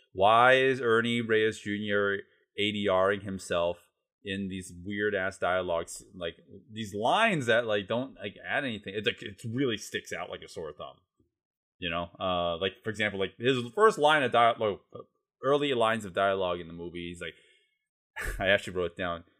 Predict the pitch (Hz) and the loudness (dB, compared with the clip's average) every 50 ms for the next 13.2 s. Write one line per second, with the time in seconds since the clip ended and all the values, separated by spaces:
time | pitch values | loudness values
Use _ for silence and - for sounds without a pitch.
0 | _ _ _ _ - 127 151 175 185 180 170 160 180 190 202 185 190 180 196 185 | _ _ _ _ 2 4 8 8 8 8 8 8 6 6 6 6 6 6 6 6
1 | 196 175 - - - - 180 208 208 - 196 180 170 151 135 123 - _ _ _ | 6 2 2 2 4 4 6 6 4 4 2 2 4 2 0 -2 -6 _ _ _
2 | _ _ - 156 160 - - - 139 165 180 180 180 160 165 175 - - - - | _ _ -10 -8 -8 -8 -6 -2 2 6 6 8 6 6 4 2 -2 -2 6 8
3 | 202 175 190 165 180 180 180 175 180 170 175 170 156 - - 170 165 175 190 196 | 10 10 10 10 10 10 10 10 10 10 10 8 8 6 4 0 2 2 2 2
4 | 190 - 156 143 165 190 185 - - 196 180 165 147 135 123 - _ - - 160 | 0 -2 0 2 2 2 2 2 4 4 6 6 4 0 -6 -10 _ 6 8 8
5 | 151 160 - - - 180 180 190 190 190 190 180 185 180 - - 180 170 165 175 | 8 6 4 6 8 8 8 8 8 4 2 2 0 0 -2 -4 -8 -8 -6 -4
6 | 185 185 175 - - _ _ _ _ _ _ _ - - 143 160 170 156 127 - | -2 0 0 -2 -2 _ _ _ _ _ _ _ -8 -4 -2 -2 -2 0 2 4
7 | 165 170 180 - - - 156 127 113 160 170 180 185 180 151 139 156 156 156 151 | 4 4 4 2 -2 -4 -6 0 0 2 2 2 2 0 2 2 2 2 2 2
8 | 147 147 135 143 156 170 175 196 156 139 139 135 131 151 170 180 156 131 - _ | 0 0 0 0 0 0 0 0 -2 -2 -2 -2 -2 0 0 2 0 0 -4 _
9 | _ _ _ _ _ _ - 160 165 175 170 - - 190 185 185 185 170 170 170 | _ _ _ _ _ _ -2 0 0 0 -2 -4 -2 0 0 0 2 0 -2 -2
10 | 180 170 180 185 185 170 165 165 - - - - 160 185 190 190 160 165 160 156 | -2 -4 -4 -6 -4 -2 -4 -4 -6 -8 -10 -2 2 4 4 4 2 0 0 2
11 | 165 170 165 160 - - _ _ 202 196 208 208 202 202 190 196 202 185 180 - | 2 4 2 0 -2 -6 _ _ 4 4 4 4 2 -4 -6 -4 -4 -4 -6 -6
12 | 180 170 156 143 143 175 190 196 190 190 180 170 160 160 165 170 180 190 190 185 | -6 -6 -6 -4 -4 -4 -4 -2 -4 -6 -6 -6 -4 -2 0 2 2 4 2 2
13 | 185 180 170 151 | 0 -2 -4 -8